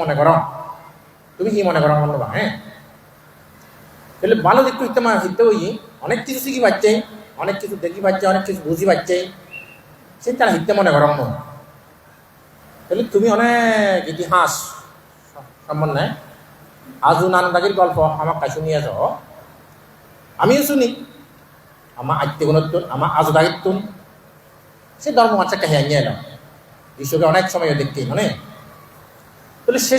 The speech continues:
সময় খালার কথা হলে সে সময় ধর্ম আনিয়ে আনিয়ে এলাম। উপাসককে দিই। আজু নানু দাগি কথা যদি শুনি দিয়ে হয়, আর সে আগে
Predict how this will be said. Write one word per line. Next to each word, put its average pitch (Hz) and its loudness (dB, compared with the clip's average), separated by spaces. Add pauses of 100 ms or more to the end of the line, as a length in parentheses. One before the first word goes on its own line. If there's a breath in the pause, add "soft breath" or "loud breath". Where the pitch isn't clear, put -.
সময় 240 4 (320)
খালার 180 4
কথা 175 0
হলে 151 2
সে 180 -6
সময় 143 -4 (120)
ধর্ম 175 -2
আনিয়ে 139 -4
আনিয়ে 151 -2
এলাম। 175 -2 (1080)
উপাসককে 135 0
দিই। 151 -4 (1300)
আজু 185 4 (140)
নানু 208 4
দাগি 208 2
কথা 196 2
যদি 196 -4
শুনি 208 -4
দিয়ে 185 2
হয়, 180 6 (1080)
আর 202 4
সে 254 -4 (100)
আগে 226 2